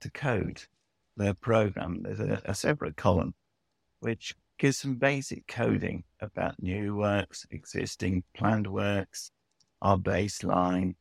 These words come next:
our start dates, all this sort of stuff. It's not huge, um, and I think it's, um, basically there's about ten or twelve codes. That's all we're asking them to use, and it comes as a drop-down column. They get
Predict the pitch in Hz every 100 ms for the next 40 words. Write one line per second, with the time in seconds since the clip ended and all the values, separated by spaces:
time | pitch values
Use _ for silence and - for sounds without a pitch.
0 | _ - 90 90 - 101 92 - 90 -
1 | - - - _ _ 151 123 113 - -
2 | - 98 - - - _ _ - 131 131
3 | - 104 127 87 123 - - _ - 98
4 | 101 - - 101 98 110 - - 95 -
5 | - 104 - 107 107 - - 87 95 92
6 | 92 - - - 95 98 - 98 95 -
7 | 110 107 - - 92 101 104 107 101 98
8 | 92 95 92 90 - 104 95 95 - -
9 | 98 98 113 104 95 95 92 104 - -
10 | 90 87 - 104 95 - - - 175 -
11 | -